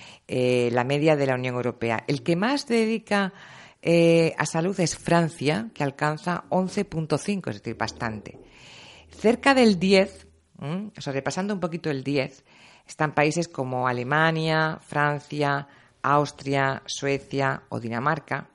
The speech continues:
Cerca del promedio de la Unión Europea, un poquito menos, es decir, por debajo del nueve punto nueve, pero casi igual. Y por este orden, que también te va a sorprender,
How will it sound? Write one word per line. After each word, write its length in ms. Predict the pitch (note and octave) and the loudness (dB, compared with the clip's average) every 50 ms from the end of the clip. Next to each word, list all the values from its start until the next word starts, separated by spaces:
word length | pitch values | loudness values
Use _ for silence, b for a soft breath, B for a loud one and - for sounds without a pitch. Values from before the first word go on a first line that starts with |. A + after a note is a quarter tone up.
| _ _ _ _ B B B B B B B B B B B B B | _ _ _ _ B B B B B B B B B B B B B
Cerca 600 | _ - - G#3+ B3 C4+ B3+ C4 - C4 C4+ C4+ | _ -4 -2 -2 0 0 -4 -4 -2 0 2 2
del 300 | B3 A#3 B3 A#3+ A#3 A3 | 2 2 2 2 0 0
promedio 440 | - G3 G#3 G3 F#3+ G#3 G#3 G3+ F#3+ | -2 -2 0 0 0 0 0 2 2
de 60 | F3+ | 2
la 80 | F3 E3 | 2 0
Unión 220 | D#3+ D#3+ D#3+ D#3+ | 0 -2 -2 -2
Europea, 440 | D#3 D3+ D3 D3 D3 - F#3+ G#3+ G3 | -2 0 -2 -2 -2 0 0 0 0
un 120 | E3 C#3 A#2+ | -2 -4 -8
poquito 440 | - - A2+ - C#3 - - C3 | -10 -12 -10 -10 -10 -6 -4 -4
menos, 340 | C3 C#3+ C#3+ D#3 G#2+ G#2 - | -2 -2 -4 -4 -6 -8 -8
es 80 | C3 B2 | -12 -12
decir, 220 | - A#2+ A#2 - | -10 -12 -14 -14
por 140 | _ - A2 | _ -14 -10
debajo 380 | G#2+ A2+ A2+ B2+ C3+ - - B2 | -8 -2 -2 -2 -2 -4 -6 -6
del 160 | B2 A#2+ A#2+ | -4 -4 -4
nueve 220 | B2+ C3 C3 B2 | -2 -2 -2 -2
punto 360 | B2 A#2+ B2 B2 A#2 - G#2+ | -4 -6 -10 -10 -6 -6 -6
nueve, 220 | A2 B2+ D3+ D3+ B2+ | -4 -2 0 0 -2
pero 340 | - - A2 A#2 A2+ A2+ - _ _ _ _ _ | -2 -2 -4 -4 -4 -6 -8 _ _ _ _ _
casi 340 | - A#2+ B2 - - - A2 | -4 -4 -4 -4 -6 -8 -6
igual. 340 | G2+ G2+ A2+ C3 D#3 - B B B B B B B B B B B B B _ | -4 -2 -2 -2 -4 -6 B B B B B B B B B B B B B _
Y 100 | - E3+ D3 | -8 -8 -2
por 160 | - C#3+ C#3 | 0 2 2
este 340 | D#3+ F3 - - - G3+ G3 | 2 2 0 -2 0 2 2
orden, 240 | G3+ G#3 G#3 A#3+ G#3 | 2 0 -2 -4 -4
que 100 | F3 - | -4 -4
también 280 | - A#2 A#2 A#2+ B2 | -4 -6 -6 -6 -6
te 80 | A#2 B2+ | -4 -2
va 100 | A2+ A2 | -2 -2
a 40 | A2 | -4
sorprender, 640 | - B2 A2 - B2 B2 C3 C3+ E3 F#3 - _ | -6 -10 -8 -8 -8 -8 -6 -6 -6 -8 -8 _